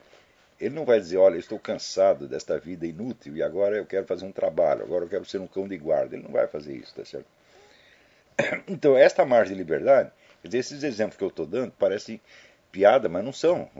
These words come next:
São coisas que você pode e deve verificar na realidade. Não é isso?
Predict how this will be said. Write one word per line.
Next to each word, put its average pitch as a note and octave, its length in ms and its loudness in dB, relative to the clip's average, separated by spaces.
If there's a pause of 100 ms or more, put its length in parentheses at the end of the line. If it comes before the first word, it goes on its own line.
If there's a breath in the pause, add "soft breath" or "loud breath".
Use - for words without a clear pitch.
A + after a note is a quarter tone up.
(120)
São B2+ 300 -4 (360)
coisas B2 180 -6
que - 100 -18
você B2+ 280 -8 (160)
pode B2 520 4
e C3 120 -4
deve G#2 480 2
verificar F2 800 -2
na F2+ 240 -2
realidade. C3 600 2 (1200 soft breath)
Não C#2+ 140 -10
é G#2 40 -4
isso? - 180 -12